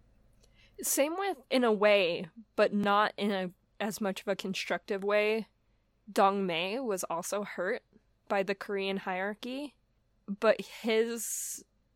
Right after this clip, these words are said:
way of dealing with it is so much more aggressive and not trying to save anyone or anything so much as just make sure that he holds the power in the situation.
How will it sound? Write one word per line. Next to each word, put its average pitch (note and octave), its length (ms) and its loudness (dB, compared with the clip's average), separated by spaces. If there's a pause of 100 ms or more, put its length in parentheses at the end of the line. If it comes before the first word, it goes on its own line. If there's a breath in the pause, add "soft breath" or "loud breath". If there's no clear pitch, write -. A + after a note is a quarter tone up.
(180)
way G3+ 280 2
of F#3 160 0
dealing F#3 360 -2
with G#3 180 -4
it A#3 160 -2
is G3 120 -2
so F#3 240 -4
much - 260 -6
more F3+ 260 -4
aggressive C#4 880 -8 (100)
and E3 540 -6
not F3+ 560 -2 (680)
trying F#3 420 2
to F#3+ 120 -4
save F3 380 -2
anyone F3+ 520 -4
or F3+ 180 -2
anything F3 580 -6
so F#3 180 -4
much E3+ 260 -8
as D#3+ 180 -6
just - 480 -8 (560)
make G3+ 260 2
sure F#3 200 0
that F3 160 -2
he F3+ 180 -4
holds E3 460 -4
the F3+ 120 -4
power D#3+ 380 -4
in A3+ 120 -4
the B3 100 -2
situation. C4+ 800 -6